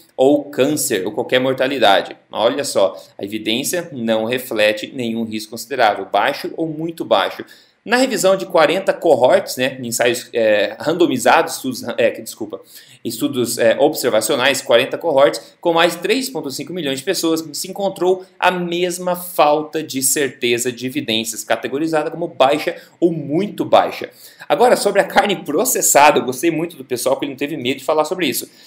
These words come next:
Sobre a carne processada, é basicamente a mesma conclusão.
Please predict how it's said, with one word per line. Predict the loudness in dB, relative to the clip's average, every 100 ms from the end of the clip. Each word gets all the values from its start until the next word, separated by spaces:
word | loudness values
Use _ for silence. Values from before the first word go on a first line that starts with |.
| -20 -18 0
Sobre | 4 6
a | 6
carne | 6 4
processada, | -2 -2 -2 0 0 6 8 8 4 -2 -8 -2
é | -2
basicamente | 0 2 2 2 0 0 0 -2 -4 0
a | 0
mesma | 0 -2 -2 0 0 -2 -8
conclusão. | -8 -10 -10 -14 -8 -2 2 4 2